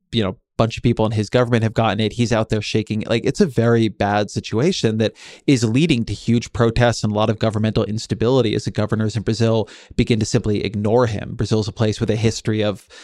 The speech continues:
political and constitutional crises, and I'm worried for where that goes. And then in America, I know that Donald Trump's poll numbers are doing okay right now, but you, we can check back on this in three months. I, this is not being handled well, and I think the fact that it's not being handled well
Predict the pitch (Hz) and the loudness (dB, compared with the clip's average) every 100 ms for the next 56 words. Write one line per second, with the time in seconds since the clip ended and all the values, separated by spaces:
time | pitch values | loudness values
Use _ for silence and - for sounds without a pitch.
0 | - _ - 120 120 113 110 107 107 - | -20 _ -2 0 2 2 0 -2 -4 -4
1 | 123 110 - 107 - 127 120 104 107 107 | -4 -2 -2 -6 0 0 0 -6 -6 -4
2 | 101 - 107 107 104 110 - 104 104 107 | -6 -4 -6 -4 -2 -2 -4 -6 -4 -2
3 | 196 196 139 117 117 113 120 175 135 107 | 0 0 0 0 0 0 0 0 0 -2
4 | 107 101 - - - 123 123 135 139 127 | -2 -4 -12 -16 -4 0 4 4 4 2
5 | 120 117 113 123 113 - - - 110 117 | 0 0 -2 -2 -2 -6 -16 -8 0 2
6 | 120 117 120 113 110 101 110 110 113 - | 2 2 2 2 -2 -2 0 2 0 0
7 | 113 117 120 131 131 139 113 107 - - | 2 2 2 2 2 2 0 -2 -4 -14
8 | - - - 113 - 110 107 123 113 117 | -14 -12 -6 -4 -4 -2 0 0 2 0
9 | - 117 110 110 - 110 110 104 131 123 | 2 2 2 0 0 -2 0 2 2 2
10 | 107 120 110 104 110 110 117 120 113 110 | 0 0 0 0 0 0 2 2 2 0
11 | 98 110 113 104 101 101 107 110 107 101 | 0 2 2 0 0 0 0 0 -2 -2
12 | - 104 - 104 - 107 110 107 107 107 | 0 0 0 -2 0 0 0 0 0 0
13 | 104 104 101 98 | 0 0 2 0